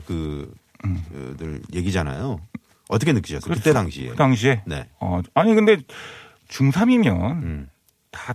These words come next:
Speaker 2: 컸잖아요, 사실. 알 거 다 알고.
Speaker 1: 음.
Speaker 2: 네. 그래서 정말 저는 공감이 많이 가면서, 어, 나중에 결혼하면 좀 이럴 수도 있겠구나.
Speaker 1: 음.
Speaker 2: 네, 이런 생각을 하면서 좀 봤던 것
Speaker 1: 실제로
Speaker 2: 같아요.
Speaker 1: 그러면 어떻습니까? 지금 결혼 생활이
Speaker 2: 음.
Speaker 1: 몇 년 차죠?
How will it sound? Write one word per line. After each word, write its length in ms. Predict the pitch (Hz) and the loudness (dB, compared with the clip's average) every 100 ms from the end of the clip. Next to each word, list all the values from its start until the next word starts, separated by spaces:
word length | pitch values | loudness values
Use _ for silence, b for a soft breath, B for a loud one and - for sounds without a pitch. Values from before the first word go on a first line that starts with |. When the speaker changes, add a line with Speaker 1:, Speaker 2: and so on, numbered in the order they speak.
| - | -12
Speaker 2:
컸잖아요, 520 | - - - 294 254 | -16 -6 0 2 2
사실. 380 | 123 190 - 123 | 2 -2 -2 0
알 160 | 117 117 | 0 -2
거 140 | - | -2
다 160 | 120 127 | 0 0
알고. 520 | 101 98 - 90 156 - 87 | 0 0 0 0 -2 -8 -8
Speaker 1:
음. 120 | 78 | -2
Speaker 2:
네. 200 | 92 90 71 71 B B | 0 -2 -4 -12 B B
그래서 280 | 139 156 202 - B B B | -2 0 0 -2 B B B
정말 240 | 160 202 | 2 4
저는 140 | 185 190 | 4 2
공감이 400 | 160 190 196 202 | 2 4 4 2
많이 180 | 151 165 | 2 2
가면서, 320 | 123 117 123 | 2 2 2
어, 140 | 101 104 | 0 0
나중에 200 | 90 165 | -2 -4
결혼하면 400 | 113 147 147 185 | 0 0 0 -2
좀 160 | - | 0
이럴 140 | 120 139 | 0 0
수도 180 | - 175 | 0 -2
있겠구나. 500 | - 120 - 156 113 | -2 -2 0 -2 -2
Speaker 1:
음. 400 | 95 90 82 73 73 | -2 -2 -4 -6 0
Speaker 2:
네, 100 | 135 | 2
이런 180 | 160 | 4
생각을 260 | 180 185 185 | 2 2 2
하면서 200 | 180 175 | 2 0
좀 120 | 170 | -2
봤던 180 | 147 208 | 0 0
것 60 | 160 | 2
Speaker 1:
실제로 280 | 156 262 269 | 2 2 2
Speaker 2:
같아요. 60 | |
Speaker 1:
그러면 400 | 196 214 208 143 - | 2 2 2 -2 -2
어떻습니까? 380 | 117 131 123 110 | -2 0 0 0
지금 160 | 175 | 0
결혼 280 | 135 151 170 | 2 2 2
생활이 680 | 160 165 160 160 156 160 160 | 2 2 2 2 2 2 0
Speaker 2:
음. 60 | |
Speaker 1:
몇 120 | 95 117 | 2 2
년 120 | 147 | 2
차죠? 300 | 120 101 | 0 -4